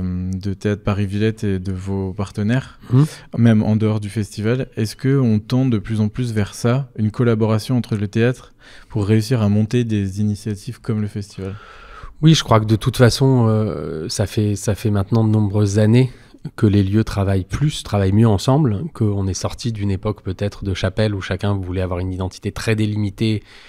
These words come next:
Speaker 2: et avoir ses artistes, ses représentations, et tant mieux, parce que c'était pas toujours, euh, dans l'intérêt des compagnies, euh, et qu'aujourd'hui, pour, euh, que ce soit pour des raisons artistiques, que ce soit pour des raisons écologiques, pour des raisons financières, les, les théâtres travaillent ensemble, construisent,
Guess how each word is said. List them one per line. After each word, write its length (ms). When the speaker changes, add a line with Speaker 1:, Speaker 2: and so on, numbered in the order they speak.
Speaker 2:
et 240
avoir 380
ses 260
artistes, 460
ses 120
représentations, 760
et 100
tant 140
mieux, 180
parce 300
que 100
c'était 240
pas 140
toujours, 380
euh, 160
dans 140
l'intérêt 400
des 100
compagnies, 480
euh, 640
et 160
qu'aujourd'hui, 920
pour, 440
euh, 220
que 120
ce 120
soit 200
pour 180
des 120
raisons 200
artistiques, 520
que 100
ce 80
soit 100
pour 140
des 80
raisons 220
écologiques, 600
pour 140
des 100
raisons 220
financières, 640
les, 300
les 160
théâtres 400
travaillent 440
ensemble, 340
construisent, 600